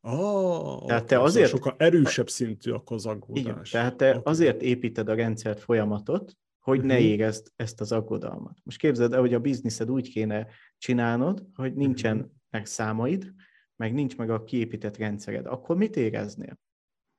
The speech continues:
Speaker 2: Valószínű aggódnál,
Speaker 1: Mhm.
Speaker 2: hogy úristen, mi fog történni.
Speaker 1: Akkor
Speaker 2: Tehát
Speaker 1: ezért
Speaker 2: te
Speaker 1: teszek nagy
Speaker 2: ezt bekkeled
Speaker 1: hangsúlyt a-
Speaker 2: ki.
Speaker 1: Akkor ezért teszek nagy hangsúlyt a piackutatásra, ott vannak számok, és látom a
Speaker 2: Így van. Tehát ezzel az, a,
Speaker 1: fel tudok
Speaker 2: hogy én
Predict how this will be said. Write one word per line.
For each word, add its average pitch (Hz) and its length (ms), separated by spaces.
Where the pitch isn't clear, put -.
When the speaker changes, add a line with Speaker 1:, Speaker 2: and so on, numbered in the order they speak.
Speaker 2:
Valószínű 123 520
aggódnál, 113 580
Speaker 1:
Mhm. 117 80
Speaker 2:
hogy 120 160
úristen, 120 420
mi 135 80
fog 123 240
történni. 117 720
Speaker 1:
Akkor 131 300
Speaker 2:
Tehát 120 140
Speaker 1:
ezért 135 140
Speaker 2:
te 139 80
Speaker 1:
teszek 143 280
nagy 143 140
Speaker 2:
ezt 127 180
bekkeled 127 440
Speaker 1:
hangsúlyt - 220
a- - 40
Speaker 2:
ki. - 60
Speaker 1:
Akkor 135 280
ezért 139 220
teszek 143 260
nagy 139 180
hangsúlyt 131 440
a 139 60
piackutatásra, 117 920
ott 107 120
vannak 120 300
számok, 123 480
és 113 140
látom 117 380
a 113 240
Speaker 2:
Így 135 200
van. 107 260
Tehát 117 220
ezzel 139 340
az, 135 200
a, - 140
Speaker 1:
fel - 140
tudok 135 260
Speaker 2:
hogy 139 160
én 151 80